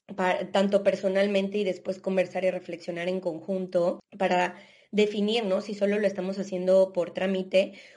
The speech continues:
o si a la par también es una decisión de compromiso afe-, afectivo y que eso esté bastante claro en la relación, ¿no? Pero es, es algo que cada quien puede definir y estos simplemente son ejemplos de preguntas,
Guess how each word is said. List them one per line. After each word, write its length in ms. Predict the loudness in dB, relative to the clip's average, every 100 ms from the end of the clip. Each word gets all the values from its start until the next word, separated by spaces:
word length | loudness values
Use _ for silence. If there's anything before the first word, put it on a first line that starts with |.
| -8
o 100 | -2
si 140 | 2
a 40 |
la 120 | 2 2
par 160 | -2
también 260 | -2 -4 -4
es 120 | -4
una 120 | 0
decisión 400 | 0 0 -6 -6
de 100 | -6
compromiso 520 | -6 -6 -4 -6 -4 -6
afe-, 360 | -2 -4 -6 _
afectivo 500 | -6 -4 -4 -2 -2
y 80 | 0
que 100 | -2
eso 300 | 4 4 4 -4 _ _
esté 200 | -4 0
bastante 440 | -2 0 0 0
claro 260 | 0 2 4
en 80 | 2
la 100 | 2
relación, 520 | 0 -2 -2 -2 0
¿no? 180 | -2 -2
Pero 400 | 4 4 2 -10 _ _ _ _ _ _
es, 180 | -8 -6
es 140 | -8 -2
algo 220 | -2 -2
que 100 | -8
cada 220 | -2 0 0
quien 160 | -2
puede 180 | 0 0
definir 440 | 0 -4 -6 -4
y 120 | -2 -4
estos 240 | -4 -6
simplemente 520 | -4 -2 0 -2 -6
son 180 | -6 -4
ejemplos 400 | -4 -6 -2 0
de 80 | 0
preguntas, 880 | 0 -2 2 4 4 4 0 -2 -12